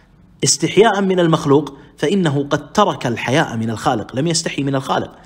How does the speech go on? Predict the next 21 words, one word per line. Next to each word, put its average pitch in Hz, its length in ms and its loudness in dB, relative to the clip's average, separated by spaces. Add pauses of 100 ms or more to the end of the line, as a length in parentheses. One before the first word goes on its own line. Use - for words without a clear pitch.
(400)
فلذلك 170 440 4
كان 175 340 0
الحياء 147 520 0
كله 240 480 4
خيراً، 127 300 -4 (840)
وكان 185 400 2 (440)
ال-، 131 140 -2
ال-، - 140 -4
الحياء 151 540 2
أيضًا 185 220 4
كما 165 240 2
قال 160 160 0
النبي 156 220 2
صلى 143 200 -2
الله 151 120 0
عليه 139 120 2
وسلم: 175 280 -2
"لا 196 200 2
يأتي 180 440 0
إلا 151 160 4
بخير". 123 380 0